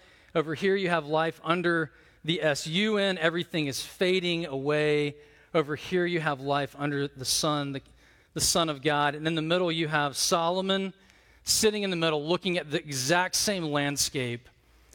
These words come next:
from two very different perspectives. The challenge for us is to be able to see both perspectives,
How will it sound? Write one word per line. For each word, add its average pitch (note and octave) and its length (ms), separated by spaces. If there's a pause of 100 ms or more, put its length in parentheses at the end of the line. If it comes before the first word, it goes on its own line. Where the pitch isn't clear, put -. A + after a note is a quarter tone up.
(120)
from D#3 160
two E3+ 400
very C#3 320
different C3 540
perspectives. - 1000 (580)
The - 60
challenge A3+ 460
for G3 180
us F3 320
is E3+ 160
to E3+ 100
be E3 200
able D#3 160
to D3+ 100
see E3+ 300
both D3+ 480
perspectives, - 920